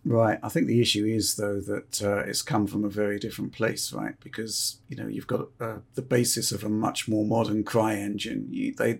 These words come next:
they aren't retrofitting an old CryEngine game into a new one, or, or basically trying to port an old CryEngine title to, to new <laughs> platforms, which I think was the main issue with Crysis Remastered.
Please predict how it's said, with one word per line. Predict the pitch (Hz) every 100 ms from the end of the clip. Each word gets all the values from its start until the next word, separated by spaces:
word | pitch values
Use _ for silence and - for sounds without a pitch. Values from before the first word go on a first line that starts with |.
| -
they | 123 117
aren't | 120 117
retrofitting | 117 120 - - 104 - 104 107 107 101
an | 107
old | 110 107 -
CryEngine | - 104 101 101 98 101
game | 104 101 101
into | 101 107 107
a |
new | 101 101 113
one, | 113 113 123 131 - - - - -
or, | 107 107 101 101 -
or | 120 107 104
basically | 104 101 101 - 104
trying | - 107 101
to | 98
port | 92 - 104 - 110
an | 104
old | 104 101 98
CryEngine | - 104 101 98 98 101 95
title | 104 104 - 101
to, | - 98 90 - - _
to | - -
new | 110 110
<laughs> | -
platforms, | 127 117 104 107 -
which | - - - - - -
I |
think | - 127
was | -
the | 117
main | 113 117 110
issue | 110 107 107 95
with | 101 -
Crysis | - 104 - - -
Remastered. | - 98 107 - - -